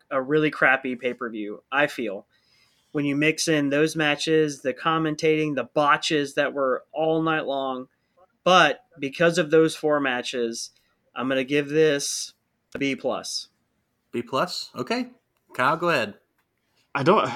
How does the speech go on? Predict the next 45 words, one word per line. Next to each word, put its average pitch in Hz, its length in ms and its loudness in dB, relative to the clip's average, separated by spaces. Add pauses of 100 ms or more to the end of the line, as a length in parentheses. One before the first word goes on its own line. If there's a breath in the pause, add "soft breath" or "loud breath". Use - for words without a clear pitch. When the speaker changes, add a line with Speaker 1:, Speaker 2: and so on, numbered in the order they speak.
Speaker 3:
I 143 60 2
mean, 156 160 8
I 185 140 8
enjoyed 147 420 4
a 127 40 2
lot 117 280 4
of 131 80 0
this 127 100 4
show. 151 580 0
I, 127 220 2
I 123 200 4
enjoyed 131 460 4
the, 120 400 -2 (800 soft breath)
the, 139 180 -6 (120)
the 175 80 2
pre-show 214 380 4
was 165 140 6
fine. 156 680 6
Uh, 127 440 4
it 117 60 0
wasn't 135 320 2
anything 127 320 4
to, 120 260 0
you 120 120 0
know, 117 120 -2
write 117 260 -2
home 120 200 2
on. 120 220 2
Like, 120 140 -2
it 120 40 0
was, 117 320 -4 (460)
it - 260 -6
was 135 300 2
what 139 80 4
it 131 80 4
was. 120 500 -2
Um, 113 460 -4 (1000 loud breath)
uh, 123 40 -4
I 117 480 2
really 151 260 6
enjoyed 143 180 4
the 131 80 2
opener 160 500 0 (160)
with, 123 400 -6 (100)
uh, 117 320 -4